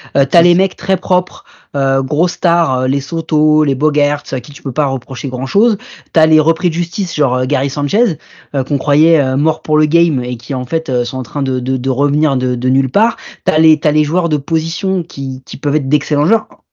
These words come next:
Speaker 1: On reparle pas de la stat sur Hassan Kim, mais c'est
Speaker 2: Non.
Speaker 1: un gars qui, clairement, pourrait être dans le top, euh, des M V P parce qu'il est incroyable. Euh, Jake Cronenworth, et cetera. Euh, des lanceurs qui, qu'on passe notre temps à dézinguer, euh, année après année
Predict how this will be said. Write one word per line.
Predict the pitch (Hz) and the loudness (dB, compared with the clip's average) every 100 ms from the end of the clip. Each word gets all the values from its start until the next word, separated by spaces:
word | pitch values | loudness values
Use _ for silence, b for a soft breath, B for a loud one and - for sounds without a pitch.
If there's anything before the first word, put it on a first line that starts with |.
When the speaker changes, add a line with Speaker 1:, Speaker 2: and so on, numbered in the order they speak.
| _ | _
Speaker 1:
On | 156 131 | -2 0
reparle | 120 123 127 127 | 0 0 -2 -2
pas | 156 | -2
de | |
la | 135 | -2
stat | 127 143 | -4 -6
sur | - | -4
Hassan | 123 123 135 139 | -6 -2 -2 -2
Kim, | - 180 120 B B B | 0 0 0 B B B
mais | - | -2
c'est | 127 | 0
Speaker 2:
Non. | 131 | 0
Speaker 1:
un | 139 | 0
gars | 151 | 0
qui, | 151 131 | -2 -2
clairement, | 165 151 175 165 | 0 2 2 0
pourrait | 123 - 156 160 165 | -2 -4 0 2 2
être | 160 | 0
dans | 139 131 | -4 -2
le | 135 135 | 0 0
top, | - 170 160 - | 0 0 0 -8
euh, | 139 131 127 131 135 | -4 0 0 -2 -4
des | 127 139 | -2 0
M | 135 | 0
V | 131 135 | 0 -4
P | 175 | -6
parce | 165 131 | -4 -4
qu'il | 131 | -4
est | 123 | -4
incroyable. | 120 - 160 220 185 B B | -4 0 2 2 0 B B
Euh, | 147 | -2
Jake | 131 143 | 0 -2
Cronenworth, | - 143 139 165 - - | -2 0 2 2 0 -4
et | |
cetera. | 131 135 139 185 262 B B - | -8 -4 0 0 0 B B -2
Euh, | 143 143 139 139 _ _ _ _ _ 156 | 2 4 2 -2 _ _ _ _ _ 0
des | 151 | 2
lanceurs | 180 196 208 220 | 2 2 -2 -4
qui, | - 156 | -4 -8
qu'on | 170 | -4
passe | 160 185 - | -2 -4 -2
notre | 156 151 160 - | 0 2 0 0
temps | 220 226 | 0 2
à | 143 | 0
dézinguer, | 135 165 175 196 196 214 185 | 2 2 2 2 0 0 0
euh, | 131 139 | 0 -2
année | 151 185 | 0 0
après | 170 - | -2 -2
année | 170 170 190 | 0 2 0